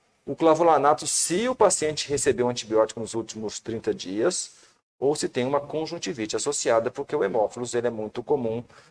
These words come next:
nas conjuntivites purulentas. Então tem essa recomendação. Alternativa, cefuroxima, que é o Zinat, né? Eu, eu digo nome comercial porque o pediatra conversa assim, né? Enfim. <laughs>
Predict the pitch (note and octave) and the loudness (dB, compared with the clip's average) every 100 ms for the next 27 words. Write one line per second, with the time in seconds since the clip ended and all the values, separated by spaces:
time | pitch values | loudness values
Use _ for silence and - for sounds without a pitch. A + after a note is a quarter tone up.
0 | _ A#2 - B2 A#2 B2 A2+ G#2+ - A#2+ | _ -6 -4 -4 -6 -8 -8 -8 -6 -2
1 | C#3 B2+ G2 F#2 - - - - - F#2+ | 0 0 -2 -6 -8 -8 -8 -12 -12 -12
2 | G2 G#2+ B2 A2+ B2+ C#3 C#3+ F3 - F#2+ | -8 -6 -4 -4 -2 2 4 4 2 -2
3 | - _ _ - - _ _ _ - F#3 | -6 _ _ -20 -20 _ _ _ 2 4
4 | G3+ G3+ F3+ F3 - G#3+ A3 G3 B2 G#2+ | 8 6 6 2 2 2 4 4 6 2
5 | - _ _ _ _ _ - - E3+ F#3 | 0 _ _ _ _ _ -2 4 4 6
6 | G3 G3 - B3+ - C#3 B2+ E3+ G#3+ F#3 | 4 4 -4 -4 0 0 0 0 0 0
7 | - - - _ _ _ - D3+ B2+ A2 | 0 -6 -8 _ _ _ -2 0 2 0
8 | G2+ - A#2+ C3 - B2+ C3 - D3 E3 | 0 0 2 0 0 2 4 4 4 6
9 | A3+ B3+ B3 D4+ - - G3 D#3+ D3 - | 6 4 4 6 6 6 6 6 6 6
10 | F3+ F3+ - - D#3+ C3+ C3+ F#3 - G2+ | 2 2 -6 -2 4 6 6 2 0 0
11 | D3 - _ _ _ _ - D#3 - G2+ | 0 -2 _ _ _ _ -4 -2 0 0
12 | F#3+ - F#3 | -2 -8 -12